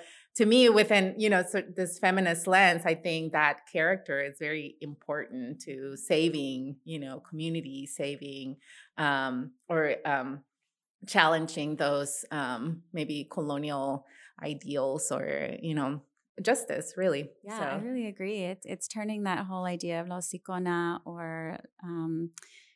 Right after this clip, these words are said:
Speaker 2: you know, Sinvergüenza or even Llorona, who shows up in a lot of these plays, and really, um, turning them into these kind of, uh, activist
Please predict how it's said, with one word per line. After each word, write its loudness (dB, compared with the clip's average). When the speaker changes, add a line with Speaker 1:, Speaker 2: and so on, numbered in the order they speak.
Speaker 2:
you -6
know, 0
Sinvergüenza 2
or 0
even 4
Llorona, 4
who 0
shows -4
up -2
in -6
a 0
lot 0
of -6
these -6
plays, -4
and -4
really, -2
um, -2
turning -2
them 4
into 2
these -4
kind -2
of, 2
uh, 0
activist -2